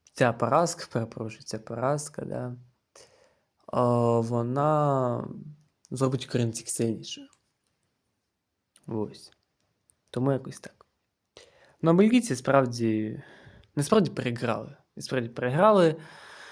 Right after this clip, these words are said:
І справді Бельгія Руді Гарсії, ну, сильно, сильно зіграла, да. Друзі, я вам бажаю тільки добра. Щастя, друзі, вам бажаю. Найголовніше, друзі, щастя. Бережіть себе.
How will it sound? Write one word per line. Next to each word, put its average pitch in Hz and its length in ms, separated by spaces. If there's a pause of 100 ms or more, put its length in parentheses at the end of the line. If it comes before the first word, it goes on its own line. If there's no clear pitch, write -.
(400)
І - 40
справді 160 340
Бельгія 143 420
Руді 135 300
Гарсії, 127 720 (840)
ну, 190 160
сильно, 110 480
сильно 117 360
зіграла, 123 600
да. - 220 (1400)
Друзі, 170 260
я 180 60
вам 180 80
бажаю 180 240
тільки 156 260
добра. 175 540 (460)
Щастя, 151 560
друзі, 170 340
вам 175 140
бажаю. 175 520 (560)
Найголовніше, 120 540
друзі, 117 160
щастя. 117 520 (680)
Бережіть 123 440
себе. 131 560